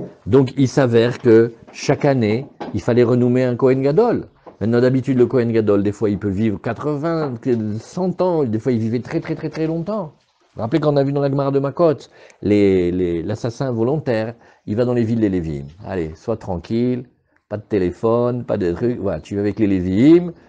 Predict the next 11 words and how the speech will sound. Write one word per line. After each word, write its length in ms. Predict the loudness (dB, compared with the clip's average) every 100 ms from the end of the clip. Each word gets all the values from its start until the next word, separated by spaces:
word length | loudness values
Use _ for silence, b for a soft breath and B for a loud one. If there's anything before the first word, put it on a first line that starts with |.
| b
toute 120 | -4
la 80 | 0
journée, 600 | 2 0 2 2 2 0 -2
la 160 | -4
Torah, 560 | 0 0 2 0 0 -2
la 120 | -4 -6
prière, 600 | 0 2 2 0 -2 -4
la 140 | -6
Torah, 420 | -2 -2 0 -2
la 160 | -2 -4
prière, 600 | -4 0 0 2 0